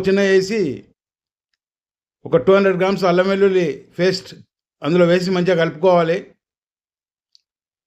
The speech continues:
ఎప్పుడైనా కానీ అల్లం వెల్లుల్లి పేస్ట్ వేసే ముందు స్టవ్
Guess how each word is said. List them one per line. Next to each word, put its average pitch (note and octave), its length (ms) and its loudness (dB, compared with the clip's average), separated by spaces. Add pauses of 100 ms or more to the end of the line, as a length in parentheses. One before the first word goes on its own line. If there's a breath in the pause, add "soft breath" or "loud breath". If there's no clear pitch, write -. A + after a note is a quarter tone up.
(220)
ఎప్పుడైనా F#3+ 360 2
కానీ G3 160 2
అల్లం F#3+ 240 2
వెల్లుల్లి G3 300 2
పేస్ట్ F#3+ 280 0
వేసే F#3 200 0 (100)
ముందు G3 180 2 (600)
స్టవ్ F#3 240 2